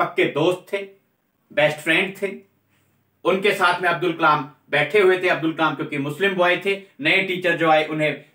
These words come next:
जो है बड़ा अजीब लगता है। And he asked Abdul Kalam to stand up and sit on the last bench।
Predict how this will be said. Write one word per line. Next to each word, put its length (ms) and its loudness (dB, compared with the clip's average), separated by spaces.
जो 160 -2
है 140 0
बड़ा 140 2
अजीब 400 0
लगता 360 2
है। 180 -6
And 180 -2
he 120 -2
asked 400 0
Abdul 280 2
Kalam 320 0
to 160 -6
stand 300 2
up 160 0
and 280 0
sit 440 0
on 280 2
the 120 -4
last 440 2
bench। 400 -6